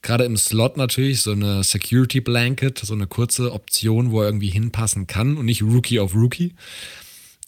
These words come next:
Ähm, gerade in der Medienstadt wie New York, ne, wo so ein Rookie Q B auch schnell mal, sag ich mal, durch die Mangel gedreht werden kann, kann so eine verlässliche Option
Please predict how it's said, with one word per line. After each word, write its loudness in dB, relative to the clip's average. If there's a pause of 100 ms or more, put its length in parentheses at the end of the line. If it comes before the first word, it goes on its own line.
(120)
Ähm, 0
gerade 2
in 0
der 2
Medienstadt 4
wie 2
New 2
York, 2
ne, 2
wo 0
so 2
ein 2
Rookie 2
Q 2
B 4
auch 2
schnell 4
mal, 4 (140)
sag 2
ich 2
mal, 4
durch 4
die 0
Mangel 4
gedreht 2
werden 0
kann, 0
kann 4
so 4
eine 2
verlässliche 0
Option 2